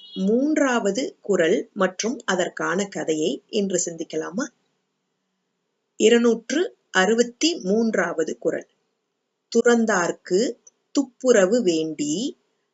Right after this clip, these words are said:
மறந்தார்கொல் மற்றையவர்கள் தவம்."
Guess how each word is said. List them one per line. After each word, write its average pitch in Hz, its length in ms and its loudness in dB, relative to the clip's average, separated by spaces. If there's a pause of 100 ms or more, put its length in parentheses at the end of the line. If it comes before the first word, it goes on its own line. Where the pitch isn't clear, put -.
(140)
மறந்தார்கொல் 196 1300 2 (240)
மற்றையவர்கள் 180 1300 0
தவம்." 147 420 -6